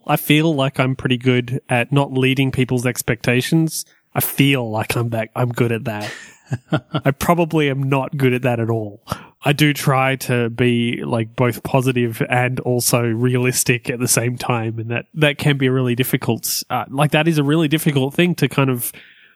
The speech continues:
uh, walk the line, so to speak. It's because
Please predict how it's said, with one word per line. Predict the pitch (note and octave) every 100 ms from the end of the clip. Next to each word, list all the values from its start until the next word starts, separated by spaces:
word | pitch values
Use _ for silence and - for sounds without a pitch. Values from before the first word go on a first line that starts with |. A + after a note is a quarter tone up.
| _ -
uh, | B2+ A#2+ A#2+
walk | C3 B2+ C3 -
the | - B2+
line, | B2 C#3 C#3 A#2+
so | - A#2+
to | A#2+
speak. | - B2 C3+ - -
It's | C#3+ C3 - - -
because | C#3+ C3+ C3+ C3 A#2+ -